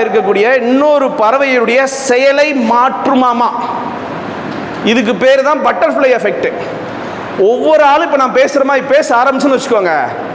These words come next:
எப்படி விஜய், நான் விஜய்க்கு ஒரு வீடியோ போட்டேன், நீங்க மட்டும் நாம் தமிழருக்கு ஆதர-, ஆ,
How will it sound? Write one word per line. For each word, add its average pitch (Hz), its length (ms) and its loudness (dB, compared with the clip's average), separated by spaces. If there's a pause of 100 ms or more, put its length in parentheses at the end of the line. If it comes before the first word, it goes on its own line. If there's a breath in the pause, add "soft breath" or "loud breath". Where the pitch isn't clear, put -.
(640)
எப்படி 240 280 0
விஜய், 247 520 0 (220)
நான் 196 120 0
விஜய்க்கு 240 340 0
ஒரு 220 120 2
வீடியோ 247 280 2
போட்டேன், 165 400 -2 (1160)
நீங்க 294 460 2
மட்டும் 311 720 0 (440)
நாம் 302 420 2
தமிழருக்கு 277 420 4
ஆதர-, 269 460 2
ஆ, 220 440 2